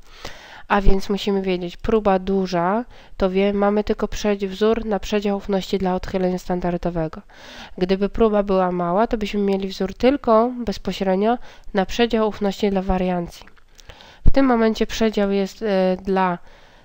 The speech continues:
próby dużej, dlatego korzystamy z rozkładu normalnego i z przedziału ufności dla, e,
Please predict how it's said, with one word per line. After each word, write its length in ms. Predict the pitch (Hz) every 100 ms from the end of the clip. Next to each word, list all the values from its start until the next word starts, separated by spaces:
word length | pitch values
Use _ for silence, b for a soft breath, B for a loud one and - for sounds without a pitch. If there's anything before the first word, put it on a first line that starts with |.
| b -
próby 340 | 196 190 180
dużej, 560 | - 175 165 160 180 226
dlatego 380 | 202 196 190 190
korzystamy 540 | 185 185 - 185 185
z 40 |
rozkładu 480 | 185 180 - 185 185
normalnego 640 | 180 175 180 175 175 175 185
i 120 | 185
z 80 | -
przedziału 500 | - 180 180 175 180
ufności 560 | - 185 170 - 190
dla, 300 | 175 170 170 160 B B B B B B
e, 520 | 180 175 175 180 180